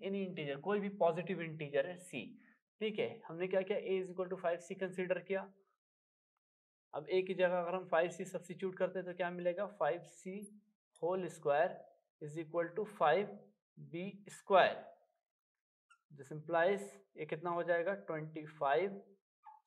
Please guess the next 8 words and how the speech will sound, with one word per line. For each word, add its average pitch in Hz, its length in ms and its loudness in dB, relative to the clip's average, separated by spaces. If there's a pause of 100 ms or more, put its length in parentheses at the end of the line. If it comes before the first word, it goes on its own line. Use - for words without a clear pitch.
(200)
सी 196 220 -2
square 190 540 2 (680)
is 151 200 -10
equal 170 380 0
to 202 220 -4
five 165 320 2 (1500)
B 156 260 -4 (280)
square। 139 440 8